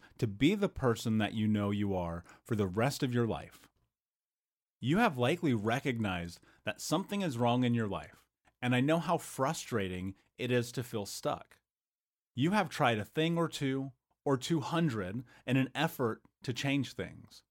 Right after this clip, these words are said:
Dare I say that you have tried everything that you can think of? Facing your trauma means that it's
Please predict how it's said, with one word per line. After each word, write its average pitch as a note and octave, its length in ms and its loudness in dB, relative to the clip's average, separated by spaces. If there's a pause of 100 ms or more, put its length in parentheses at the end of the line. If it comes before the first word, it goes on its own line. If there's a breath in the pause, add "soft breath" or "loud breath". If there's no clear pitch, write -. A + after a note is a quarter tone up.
(540)
Dare B2 240 2
I D3+ 120 2
say B2+ 320 0
that C3+ 160 0
you B2+ 100 2
have G#2+ 140 0
tried A2 340 -2 (140)
everything B2 540 -2
that A#2 120 -2
you G#2 100 -4
can G2+ 200 -4
think G2 260 -6
of? C3 300 -4 (960)
Facing G#3 380 4
your E3 100 4
trauma D3+ 380 4
means C3 300 4
that A2 280 0
it's C#3+ 300 -4